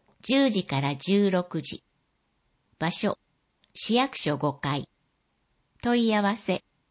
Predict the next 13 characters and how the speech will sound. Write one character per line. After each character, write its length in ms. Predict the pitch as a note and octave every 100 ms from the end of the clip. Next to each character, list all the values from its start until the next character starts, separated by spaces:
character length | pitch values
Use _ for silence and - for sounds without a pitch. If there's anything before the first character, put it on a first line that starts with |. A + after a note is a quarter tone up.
| _ _ _ _
県 280 | - C4 G#3+
住 260 | C3 F3+ A3
宅 340 | G#3+ G3+ -
課。 200 | - E3+ _ _ _ _ _ -
電 320 | F#3 G3+ G3
話、 180 | F3+ - _ _ _
三 400 | - - B3+ C4
零 300 | B3+ B3 G#3+
一 460 | C#3+ C#3 - C#3 - -
四 260 | F#3+ A#3+ A#3
七 300 | A#3+ F3 C3+
五 320 | D3+ E3 D#3
五。 340 | D#3 C#3+ -